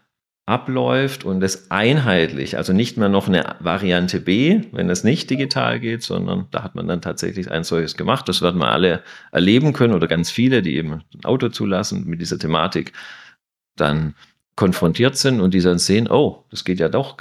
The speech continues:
auf einmal ganz einfach, ähm, und ganz anders wie bisher. Ich muss nicht den Tag Urlaub nehmen beim Zulassen oder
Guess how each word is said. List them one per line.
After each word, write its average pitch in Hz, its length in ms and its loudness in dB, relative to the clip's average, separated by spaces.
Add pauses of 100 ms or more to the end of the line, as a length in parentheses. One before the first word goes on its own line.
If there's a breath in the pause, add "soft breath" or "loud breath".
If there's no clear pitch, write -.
auf - 140 -8
einmal 80 220 -2
ganz 80 460 -4
einfach, 117 600 0 (180)
ähm, 87 180 0
und 87 480 -2
ganz 85 340 2
anders 92 460 2
wie 82 80 2
bisher. 95 400 2
Ich 90 100 0
muss 85 160 0
nicht 90 180 -6
den 82 100 -2
Tag 78 240 -2
Urlaub 95 400 2
nehmen 82 280 0
beim 80 180 2
Zulassen 85 640 -2
oder - 380 -6